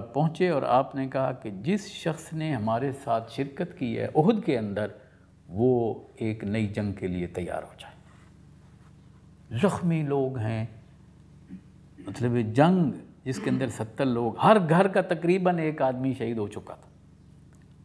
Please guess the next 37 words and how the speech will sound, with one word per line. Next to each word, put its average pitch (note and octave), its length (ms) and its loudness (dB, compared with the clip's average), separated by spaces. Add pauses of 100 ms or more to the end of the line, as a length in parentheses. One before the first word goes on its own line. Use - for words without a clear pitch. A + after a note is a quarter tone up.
(240)
کدھر F#3 260 6
جانا G3 280 2
ہے؟ A3+ 40 -4 (540)
جنگ B2 240 6
کے G#2 120 -4
لیے F2 280 -6
چلو۔ - 200 -16 (1600)
اس G#3+ 160 6 (400)
کیفیت F#3 640 2
میں، C3 360 2
اور C#3+ 120 2
یہ D#3 180 6
بھی A3 120 2
کہا F#3+ 280 4
کہ F#3+ 140 -4
جو D#3+ 160 2
شریک D#3+ 340 4
نہیں G3 180 0
ہوا A#3 180 2
وہ F3 140 6
نہیں C4+ 140 6
جائے F3 220 6
گا C#3 80 2
ہمارے G#2+ 320 -6
ساتھ، E2+ 160 -6 (240)
تازہ G3+ 220 12 (120)
دم G3 160 4
آدمی F#3+ 260 4
نہیں F#3 160 -2
جائے G2+ 180 -4
گا، - 140 -20 (520)
وہی F#3 220 6
جائے F#3+ 260 6
گا G3+ 60 4
جس F3 220 4
نے F#3+ 80 0
وہاں G#3 160 4